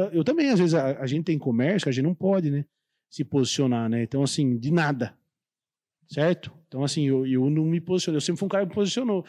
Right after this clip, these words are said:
Se posicionou muito. Eu sou um cara completamente, assim, explosivo, sou um cara, sempre fui, a vida inteira. Só que depois que eu começou a Body Factor, eu co-, aprendi, sabe, a dar uma segurada,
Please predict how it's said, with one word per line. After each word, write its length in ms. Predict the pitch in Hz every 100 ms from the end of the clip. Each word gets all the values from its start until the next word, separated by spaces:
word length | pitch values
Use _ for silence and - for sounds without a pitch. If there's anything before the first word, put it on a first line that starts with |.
| -
Se 100 | -
posicionou 400 | 151 165 180 202
muito. 260 | 226 160 147
Eu 40 |
sou 140 | - 143
um 40 |
cara 160 | 175 185
completamente, 680 | 180 147 170 - 220 202 -
assim, 240 | 175 151 151 _ _ _ -
explosivo, 1000 | 131 - 156 104 123 156 156 127 117 113
sou 160 | -
um 40 | 131
cara, 220 | 143 147
sempre 340 | - - 175
fui, 160 | - 120
a 40 |
vida 160 | 110 143
inteira. 380 | 170 135 113 113 _ _ _
Só 160 | - 131
que 60 |
depois 300 | 139 - 147
que 60 | -
eu 120 | 151 - _ -
começou 340 | 143 131 143
a 20 |
Body 200 | 127 123
Factor, 400 | 120 139 190 156
eu 60 | 139
co-, 140 | -
aprendi, 400 | 131 151 160 151
sabe, 200 | 139 143
a 60 | 127
dar 80 | 127
uma 100 | 127
segurada, 800 | - 127 123 127 139 135 131